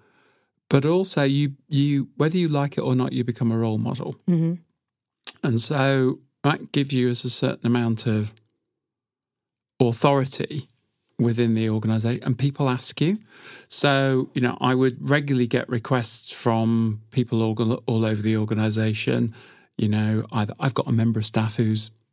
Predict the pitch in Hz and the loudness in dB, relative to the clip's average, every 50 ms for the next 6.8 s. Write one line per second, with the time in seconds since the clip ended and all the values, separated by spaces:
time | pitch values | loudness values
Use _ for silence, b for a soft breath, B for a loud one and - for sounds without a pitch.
0 | _ _ - - 120 120 113 110 107 - - - 123 113 113 110 113 110 113 110 | _ _ -2 0 2 2 2 0 0 -2 0 0 2 2 2 2 2 0 0 0
1 | - 117 110 107 110 107 107 107 110 113 - - - 104 92 180 170 - - B | 0 2 2 2 2 0 0 0 0 -2 -4 -4 -4 -2 0 0 0 0 -2 B
2 | B B B B B - 107 110 110 117 120 117 113 107 107 107 - 110 101 104 | B B B B B 0 0 2 2 2 2 2 0 -2 -2 -4 -4 -4 -4 -2
3 | 117 113 104 110 107 107 110 110 110 107 104 101 - - - 120 117 113 113 113 | 0 0 2 2 2 2 2 0 0 0 -2 -2 -4 0 0 0 2 2 2 2
4 | 113 113 110 110 113 110 110 110 110 B B B B B B B B _ - 110 | 2 0 0 0 0 0 0 0 -2 B B B B B B B B _ -2 0
5 | 104 104 107 107 107 107 - - - 113 110 110 110 - - - 120 120 110 113 | 0 2 2 2 0 0 -2 -2 -2 0 0 0 -2 -4 -4 -2 -2 0 0 0
6 | 120 - - - - 120 113 110 - 117 107 104 - 123 113 110 | -2 -4 -4 -4 -2 -2 -2 0 -2 -4 -4 -2 -2 -2 0 0